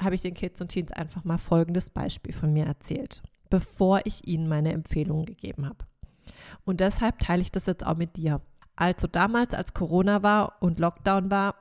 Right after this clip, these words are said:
wurde ich in Kurzarbeit geschickt. Wie viele anderen natürlich auch. Also hab ich, wie viele anderen auch,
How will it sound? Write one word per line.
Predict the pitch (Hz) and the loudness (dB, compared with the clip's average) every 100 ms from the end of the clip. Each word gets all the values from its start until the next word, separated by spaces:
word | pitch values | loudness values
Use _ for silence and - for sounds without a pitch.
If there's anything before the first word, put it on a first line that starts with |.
| - | 0
wurde | 175 - | 0 2
ich | 190 196 | 0 0
in | 180 | -2
Kurzarbeit | - 170 - 165 165 - | -2 -2 -2 -2 -2 -2
geschickt. | 165 - 196 _ - - _ _ _ - | -8 -8 -10 _ -14 -16 _ _ _ 0
Wie | 202 | 2
viele | - 185 180 | 2 2 2
anderen | 156 170 170 | 2 0 0
natürlich | 160 180 156 151 - | 0 0 0 -2 -4
auch. | 147 - _ | -6 -8 _
Also | - 202 - 220 - | 2 2 2 -2 -2
hab | 190 180 | -4 -2
ich, | - 214 233 - | 2 2 0 -8
wie | - | -12
viele | - 151 156 | -6 -2 -2
anderen | - - - - | -2 -6 -8 -2
auch, | 185 190 196 | 2 2 2